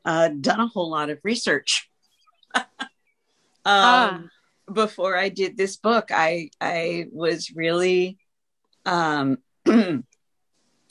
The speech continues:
Speaker 1: channeling a lot of inner feelings. Um, and then, but I did want, I think writers,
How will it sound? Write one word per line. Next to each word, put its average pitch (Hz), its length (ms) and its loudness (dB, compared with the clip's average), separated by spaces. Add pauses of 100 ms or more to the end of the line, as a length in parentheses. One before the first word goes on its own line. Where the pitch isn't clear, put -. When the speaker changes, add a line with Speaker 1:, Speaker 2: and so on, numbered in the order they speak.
(180)
Speaker 1:
channeling 156 460 0
a 151 60 -4
lot 143 260 -2
of 139 120 -6
inner 143 220 -6
feelings. 180 560 -4 (680)
Um, 170 680 0 (160)
and 190 260 0
then, 190 420 0
but 190 320 -4
I 185 140 -2
did 214 440 -4
want, 185 440 -8
I 185 60 -8
think 190 300 -12
writers, 170 680 -6